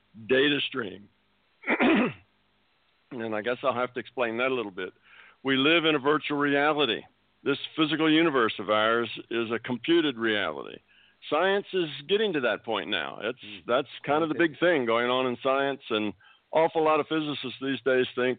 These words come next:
Speaker 1: that is the answer because that's the only thing that will, um, explain the results of the experiments that they do. So this virtual reality thing has got to be mainstream, uh, these days, which is good.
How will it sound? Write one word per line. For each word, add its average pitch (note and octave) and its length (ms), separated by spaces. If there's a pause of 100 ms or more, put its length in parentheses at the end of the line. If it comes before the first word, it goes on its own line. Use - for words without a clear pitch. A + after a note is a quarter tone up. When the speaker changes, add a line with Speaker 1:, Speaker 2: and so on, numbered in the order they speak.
Speaker 1:
that B2 260
is C3+ 220
the C3 160
answer D3+ 400
because A2+ 440 (100)
that's B2 360
the B2 140
only C3+ 340
thing A#2+ 320
that A2 240 (560)
will, A#2 460
um, G#2 540
explain B2 600 (340)
the B2 80
results A#2 400
of C3 80
the C#3 60
experiments F3 560 (320)
that A#2+ 200
they G#2+ 140
do. F2+ 300 (480)
So A#2 200
this A2+ 160
virtual E3+ 360
reality D#3 440
thing A2 240
has A2+ 260
got A#2+ 280
to A#2 60
be A#2+ 160
mainstream, A#2 840 (320)
uh, F2+ 380 (140)
these G2 220
days, G2 360 (140)
which - 220
is F#2+ 120 (520)
good. A#2+ 340